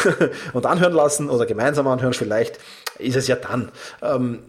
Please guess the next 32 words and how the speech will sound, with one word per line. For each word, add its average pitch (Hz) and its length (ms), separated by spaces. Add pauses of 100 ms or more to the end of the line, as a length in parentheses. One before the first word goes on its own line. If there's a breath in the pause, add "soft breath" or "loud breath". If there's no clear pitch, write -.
optional 110 480
möglich, 110 280
dass - 180
du 120 100
ein 104 80
bisschen 143 320
Zeit 104 140
für 110 80
dich 95 180
selbst - 300
hast. - 240 (1080 loud breath)
Ja, 214 240
Fazit 202 320
für 214 120
dein 208 200
Selbstmanagement. 123 1040
Ähm, 151 560 (100)
sich - 280
regelmäßig 233 560
Zeit 175 200
für 208 100
sich 170 180
selbst 190 340
zu 247 80
nehmen, 208 400
ist 196 180
eine 202 180
unheimlich 226 480
wertvolle 151 420
Sache, - 300
glaube - 340
ich, 180 160